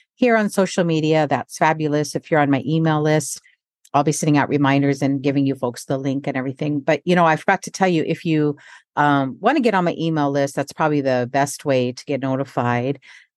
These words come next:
Uh, you can just go to my website, which is just my name dot com, which is so easy, right? Doctor Lisa Hartwell dot com. And you can have a couple things there. One is a, uh, free guided imagery, uh, meditation that I,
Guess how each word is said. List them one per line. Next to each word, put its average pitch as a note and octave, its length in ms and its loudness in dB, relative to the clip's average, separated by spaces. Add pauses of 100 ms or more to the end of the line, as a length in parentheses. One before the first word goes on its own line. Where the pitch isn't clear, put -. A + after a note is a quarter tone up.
Uh, C3+ 140 4
you C#3+ 160 2
can C4 160 0
just A3+ 160 -2
go E3+ 80 4
to D#3 80 0
my D3+ 160 2
website, D#3+ 680 0
which B2+ 200 -8
is C3+ 120 -10
just - 240 -10
my C#3+ 120 2
name C3 240 2
dot B2+ 200 0
com, B2+ 280 0
which C3+ 180 -8
is A#2+ 140 -8
so A#2 260 0
easy, B2 420 -2
right? C3+ 380 2 (140)
Doctor C3 320 0
Lisa D#3+ 320 0
Hartwell D#3 480 0
dot C3 220 -2
com. D3 440 0 (500)
And F3+ 480 2
you B3 120 0
can E4+ 200 2
have D4 200 2
a A#3+ 60 2
couple D4 340 -2
things B3 340 0
there. D3+ 240 2
One F#3+ 400 -2
is D#3+ 840 0
a, C#3+ 600 0
uh, C3 240 0
free G3 200 0
guided F#3 460 2
imagery, D#3 640 0 (460)
uh, D3+ 300 4
meditation D3+ 720 2
that C#3 120 2
I, B2+ 380 2